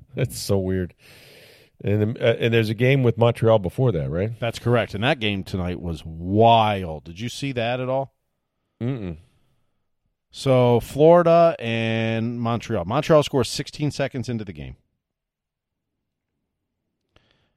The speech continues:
Speaker 2: By the end of the first period, the score was Florida seven, Montreal three.
Speaker 1: What?
Speaker 2: Ten goals scored in the first period.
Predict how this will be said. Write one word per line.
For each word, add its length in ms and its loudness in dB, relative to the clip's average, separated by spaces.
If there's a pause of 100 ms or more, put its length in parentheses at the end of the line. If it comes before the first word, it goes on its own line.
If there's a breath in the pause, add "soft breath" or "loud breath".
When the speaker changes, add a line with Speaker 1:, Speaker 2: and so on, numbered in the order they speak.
(300)
Speaker 2:
By 140 2
the 140 -6
end 140 0
of 60 0
the 60 2
first 300 -2
period, 400 -4 (1040)
the 80 -14
score 240 0
was 140 -4
Florida 420 0
seven, 500 -4
Montreal 460 -4
three. 400 -16 (1400)
Speaker 1:
What? 480 -6 (880)
Speaker 2:
Ten 300 -2
goals 320 0
scored 260 -4
in 80 -4
the 60 -6
first 260 -10
period. 300 -14